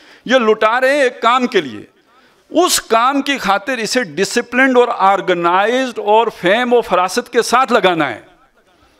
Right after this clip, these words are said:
ये नहीं कि इसको बहा देना है, फट जाना है, नहीं, बल्कि ये कि ताकि वो मकसद हासिल हो जाए, इसे ज़ाया नहीं करना है। ये अल्लाह की दी हुई नेमत है, जान भी नेमत है, माल भी नेमत है। इसे बहुत ही बारीकी से, बहुत सोच समझकर,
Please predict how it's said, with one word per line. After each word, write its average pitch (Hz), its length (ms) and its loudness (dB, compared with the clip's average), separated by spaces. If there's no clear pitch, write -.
ये 202 180 2
नहीं 214 160 -8
कि 196 100 -8
इसको 190 220 -4
बहा 139 280 2
देना 147 220 0
है, 120 160 -8
फट 190 160 0
जाना 160 220 -2
है, 127 100 -6
नहीं, 160 220 -2
बल्कि 170 300 0
ये 170 220 -2
कि 185 140 -4
ताकि 156 300 -2
वो 175 160 -6
मकसद 156 360 -4
हासिल 135 260 -4
हो 123 80 -6
जाए, 156 140 -2
इसे 156 160 -2
ज़ाया 160 320 0
नहीं 226 200 -2
करना 143 260 -4
है। 110 160 -10
ये 156 60 -6
अल्लाह 160 260 -2
की 180 140 -10
दी 143 140 -8
हुई 214 120 -4
नेमत 208 420 0
है, 110 140 -8
जान 190 360 -2
भी 220 120 -8
नेमत 220 340 -4
है, 277 100 4
माल 226 260 2
भी 226 120 -4
नेमत 147 340 -2
है। 98 80 -20
इसे 226 600 2
बहुत 208 500 0
ही 208 400 -6
बारीकी 170 540 -2
से, 190 280 0
बहुत 156 300 -2
सोच 180 280 0
समझकर, 160 500 0